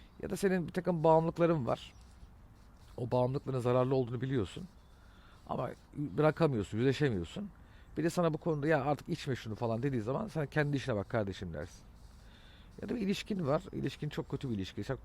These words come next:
kullanılıyorsun, mahvoluyorsun ama bir türlü bırakamıyorsun. Biri sana gene bu ilişki konusunda bir, e, şey yaptığı zaman, bir eleştiri getirdiği zaman patlarsın. Her yerde böyledir. Yani siyasette de böyledir. Yani mesela bir eleştiriye karşı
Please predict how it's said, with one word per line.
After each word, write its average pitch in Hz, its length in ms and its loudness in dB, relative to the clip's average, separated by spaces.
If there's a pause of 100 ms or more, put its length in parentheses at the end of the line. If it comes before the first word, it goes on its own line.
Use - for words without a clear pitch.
kullanılıyorsun, 127 680 -2
mahvoluyorsun 101 680 -6
ama 139 240 -2 (440)
bir 156 60 -4
türlü 139 200 -4
bırakamıyorsun. 131 720 0 (760)
Biri 156 120 0
sana 170 200 2
gene 165 200 2
bu 165 80 0
ilişki 165 240 -4
konusunda 120 720 -2 (120)
bir, 135 380 -4
e, 101 240 -6
şey 160 140 2
yaptığı 107 360 0
zaman, 123 320 -4
bir 127 80 -4
eleştiri 131 340 -2
getirdiği 98 340 -4
zaman 127 300 -4 (200)
patlarsın. - 540 -4 (720)
Her 302 220 2
yerde 135 260 4
böyledir. 101 240 2
Yani 104 200 -4
siyasette 143 440 -2
de 127 120 0
böyledir. 98 240 -4
Yani 104 240 -2
mesela 107 280 -4
bir 117 80 0
eleştiriye 127 420 0
karşı - 460 -2